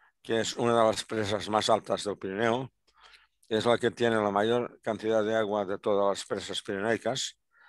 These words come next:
Hace frontera entre Cataluña y Aragón. Aquí es muy divertido mirar los mapas. En una ocasión miramos los mapas de Cataluña y la frontera pasaba dentro de Aragón.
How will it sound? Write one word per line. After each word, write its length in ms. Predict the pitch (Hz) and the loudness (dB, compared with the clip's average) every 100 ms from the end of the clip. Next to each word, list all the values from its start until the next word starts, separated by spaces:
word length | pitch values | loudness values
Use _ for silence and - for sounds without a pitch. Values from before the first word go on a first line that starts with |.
| - _ _ _ - | -20 _ _ _ -2
Hace 300 | 95 - 101 | -2 0 -4
frontera 400 | 104 90 113 101 | -4 4 4 4
entre 260 | 87 95 | 2 -2
Cataluña 640 | 90 95 - 101 107 101 | 2 0 0 -2 0 2
y 20 | 98 | 2
Aragón. 420 | 95 101 113 87 _ - - - _ _ _ _ | 4 4 4 2 _ -20 -20 -20 _ _ _ _
Aquí 400 | - 98 - 143 | -4 -4 0 2
es 140 | 143 127 | 2 2
muy 140 | 127 | 2
divertido 600 | 113 95 92 123 90 85 - 101 | 2 0 -2 -4 -4 -8 -12 -2
mirar 220 | 104 92 | 2 2
los 200 | 87 - | 0 -2
mapas. 560 | 95 85 82 - - _ - - - _ _ _ | -4 -4 -8 -8 -8 _ -20 -20 -20 _ _ _
En 160 | - 113 | -2 4
una 140 | 135 | 6
ocasión 540 | 135 135 - 135 139 123 _ _ _ _ _ _ - | 6 4 4 4 2 -2 _ _ _ _ _ _ -4
miramos 340 | 117 127 127 | -2 0 0
los 160 | 117 123 | 0 0
mapas 320 | 123 127 101 | 0 0 -4
de 300 | 117 113 107 | -2 -2 -2
Cataluña 600 | 110 110 120 113 120 123 _ _ - - - | -2 2 2 2 0 -4 _ _ -20 -20 -2
y 120 | 123 | 2
la 80 | 117 | 2
frontera 440 | - 107 131 139 | 0 0 2 2
pasaba 440 | 135 120 139 135 | 2 2 2 4
dentro 340 | 123 123 123 117 | 2 0 0 0
de 100 | 110 | 0
Aragón. 340 | 101 95 87 | 0 -2 -6